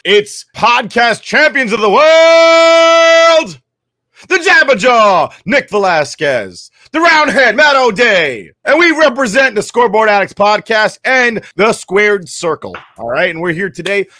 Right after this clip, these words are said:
discuss some WrestleMania, uh,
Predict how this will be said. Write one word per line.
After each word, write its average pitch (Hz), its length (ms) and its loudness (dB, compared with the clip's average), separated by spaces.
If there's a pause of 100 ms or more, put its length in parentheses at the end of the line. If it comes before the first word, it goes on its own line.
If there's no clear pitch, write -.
discuss 214 480 -10
some 127 200 -16
WrestleMania, 147 1300 -14 (500)
uh, 104 300 -12